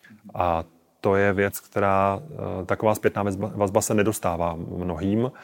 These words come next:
a, eh, nám se dostala vlastně poprvé za těch, řekněme, mých profesních, eh, skoro dvacet let. A vidím, že je to opravdu vlastně důsledek toho, eh, jak vlastně všichni knapáci,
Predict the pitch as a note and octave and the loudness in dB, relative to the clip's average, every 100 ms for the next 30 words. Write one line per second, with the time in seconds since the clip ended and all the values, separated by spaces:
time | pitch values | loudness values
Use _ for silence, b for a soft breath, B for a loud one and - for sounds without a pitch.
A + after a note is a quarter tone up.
0 | B B - F2+ F2+ F2+ F2+ F#2+ F#2 F#2 | B B -2 0 0 -4 -10 -8 -4 -2
1 | F#2+ F#2 G#2 F#2+ G2+ G2 - F2 - - | -2 0 -2 0 0 0 -2 -2 -2 0
2 | F#2+ G2 F#2+ - _ - - - F#2+ F2+ | -2 -2 -4 -8 _ -6 -6 -6 -6 -4
3 | G2 F#2 F#2+ - G2+ G2+ - G2+ G2+ - | -2 0 -2 -4 -6 -6 -6 -4 -4 -6
4 | F#2+ F#2+ F#2 - G2+ F#2+ F#2 A2 G#2 C3+ | -6 -6 -8 -4 -2 0 0 -2 0 -2
5 | - B B B B B B - F#2 F2+ | -6 B B B B B B 0 4 4
6 | F2 E2+ F#2 F#2 G#2 G2+ G2 G#2+ G#2 G2+ | 2 -2 -4 0 2 2 2 4 4 2
7 | G2 F#2 F#2 - G2+ G#2 G2+ F#2+ F#2+ F#2+ | 0 -2 -2 0 0 2 0 0 0 -2
8 | G2 F#2+ - G#2 G2 - G2+ G2+ - - | -2 -4 -4 -2 -4 -2 -2 -2 -4 -4
9 | F2+ F#2+ - - - - - F#2+ F2+ F2+ | 0 0 -2 -6 -20 -18 -6 0 0 2
10 | F#2+ F#2 - - F2+ - F#2+ G2 - G2+ | -2 -2 -8 -2 -2 -2 -4 -4 -2 -2
11 | G2 F#2 - F#2+ F#2 - G#2 G2+ | -2 -2 0 -2 -2 -4 -2 -2